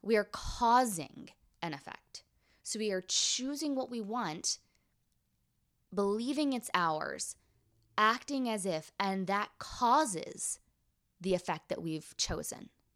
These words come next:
and are believing in and want. It's literally the difference between being a victim to your external reality versus being the creator of your external reality. And this is what I call a manifestation mindset.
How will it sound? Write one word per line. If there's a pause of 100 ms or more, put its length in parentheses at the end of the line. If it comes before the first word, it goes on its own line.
and (160)
are
believing
in
and
want. (420)
It's
literally
the
difference
between
being
a
victim
to
your
external
reality (260)
versus
being
the
creator
of
your
external
reality. (1000)
And
this
is
what
I
call (380)
a
manifestation
mindset.